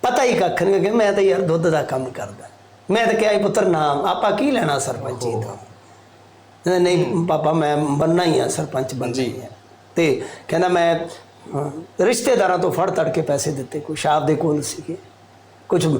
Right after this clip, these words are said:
Speaker 1: ਗਹਿਣਾ ਗੱਟਾ ਵੀ ਜਿਹੜਾ ਸੀ ਵੇਚਿਆ ਕੀ।
Speaker 2: ਹੁੰਦਾ ਹੈ ਮਿੰਟ ਜੀ,
Speaker 1: ਹਾਂ
Speaker 2: ਕਈ
Speaker 1: ਸਰ,
Speaker 2: ਵਾਰੀ
Speaker 1: ਉਹ,
Speaker 2: ਫਿਰ
Speaker 1: ਉਸ ਬੰਦੇ ਦੀ ਮਤਲਬ ਕਿ ਤੁਸੀਂ ਦੇਖੋਗੇ ਅੱਜ ਬੇਵਸੀ ਔਰ ਉਸ ਦਾ ਸਾਦਾਪਨ, ਸਰ ਦੇਖਿਆ ਨਹੀਂ ਜਾਂਦਾ,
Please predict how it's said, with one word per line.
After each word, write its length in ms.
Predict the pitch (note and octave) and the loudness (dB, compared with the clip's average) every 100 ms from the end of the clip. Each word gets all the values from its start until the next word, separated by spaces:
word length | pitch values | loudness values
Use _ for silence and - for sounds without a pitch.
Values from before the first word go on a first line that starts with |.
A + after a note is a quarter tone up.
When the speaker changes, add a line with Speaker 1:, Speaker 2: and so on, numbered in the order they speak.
| - - A#3 | -4 -2 2
Speaker 1:
ਗਹਿਣਾ 200 | B3+ G#3+ | 2 4
ਗੱਟਾ 280 | F3 E3+ | 2 2
ਵੀ 140 | D3+ D3+ | 0 0
ਜਿਹੜਾ 260 | D3 D3 | 0 0
ਸੀ 120 | C#3+ D3+ | -2 -4
ਵੇਚਿਆ 340 | C3+ B2+ C#3+ | -6 -6 -8
ਕੀ। 120 | C#3 | -6
Speaker 2:
ਹੁੰਦਾ 320 | C#3+ C3+ C3 | -8 -6 -2
ਹੈ 80 | C3+ | -2
ਮਿੰਟ 240 | A#2+ A2+ A2 | -2 -6 -6
ਜੀ, 140 | A2+ | -4
Speaker 1:
ਹਾਂ 100 | D#4 | 0
Speaker 2:
ਕਈ 120 | - | 0
Speaker 1:
ਸਰ, 120 | F4+ | 2
Speaker 2:
ਵਾਰੀ 140 | F4+ E4 | 2 4
Speaker 1:
ਉਹ, 80 | E4 | 2
Speaker 2:
ਫਿਰ 80 | |
Speaker 1:
ਉਸ 340 | D#4+ C#4+ C#4 C#4 | 2 0 0 2
ਬੰਦੇ 280 | B3 B3+ C4+ | 0 2 2
ਦੀ 240 | C#4+ C#4 F3+ | 2 2 0
ਮਤਲਬ 480 | F#3+ G3 A#3+ C4+ | 0 0 0 0
ਕਿ 80 | C#4 | 0
ਤੁਸੀਂ 340 | C#4+ A#3+ C4 A#3 | 0 0 2 0
ਦੇਖੋਗੇ 800 | C#3 D#3 D#3 G#3+ A#3 C4 A#3+ - - - E3+ | 2 0 0 0 2 4 2 0 -8 -6 -2
ਅੱਜ 160 | F3 F#3 | 0 0
ਬੇਵਸੀ 720 | C3 D#3 E3 G#3+ - A#3+ B3+ - - - - - - | 0 2 2 2 0 -2 -4 -8 -20 -20 -20 -20 -2
ਔਰ 100 | B3 | 2
ਉਸ 220 | C#4+ C#4+ C#4 | 2 2 0
ਦਾ 120 | C#4+ | -2
ਸਾਦਾਪਨ, 720 | - F#3+ A#3 C4+ F#3+ D3 A#2+ - - - | 0 0 2 2 2 0 -2 -8 -16 -12
ਸਰ 160 | - E4+ | -2 0
ਦੇਖਿਆ 500 | - A#3 G#3 G#3+ G#3 | 2 2 2 0 0
ਨਹੀਂ 180 | D3 | 0
ਜਾਂਦਾ, 280 | A#2+ - - | -4 -10 -16